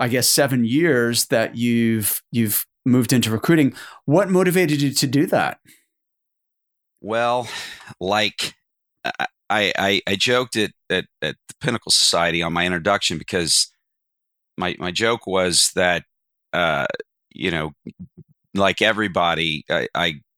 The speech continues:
Speaker 2: got into recruiting 'cause I, you know, I woke up and opened up my Christmas gifts and hoped there was that out-, that recruiter outfit, you know, because, and those recruiter tools, because everybody dreams of being a recruiter, right?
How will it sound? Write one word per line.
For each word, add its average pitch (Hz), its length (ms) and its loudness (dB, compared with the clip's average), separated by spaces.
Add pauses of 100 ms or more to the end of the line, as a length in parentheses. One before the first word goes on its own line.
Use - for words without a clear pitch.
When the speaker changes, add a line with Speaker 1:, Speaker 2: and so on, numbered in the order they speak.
(100)
Speaker 2:
got 98 220 2
into 90 160 -4
recruiting 95 440 -4
'cause 87 240 -4
I, 80 220 -2 (480)
you 95 80 -4
know, 82 100 0
I 82 40 0
woke 95 320 -2
up 95 340 2
and 80 160 -4 (340)
opened 101 300 -2
up - 100 0
my 85 100 -4
Christmas - 500 -2 (240)
gifts 101 460 0
and 80 240 -6 (520)
hoped 110 280 -2
there 101 160 0
was 92 140 -2
that 95 180 2
out-, 98 280 0
that 90 200 -2
recruiter 104 520 -2
outfit, 98 640 0 (280)
you 98 140 -4
know, 98 400 0
because, 87 540 0
and 82 160 -2
those 85 220 -2
recruiter 98 500 -2 (400)
tools, 110 420 2
because 98 320 0
everybody 95 360 0
dreams 98 340 0
of 87 60 -2
being 90 200 0
a 85 40 -4
recruiter, 85 460 -4
right? 82 280 0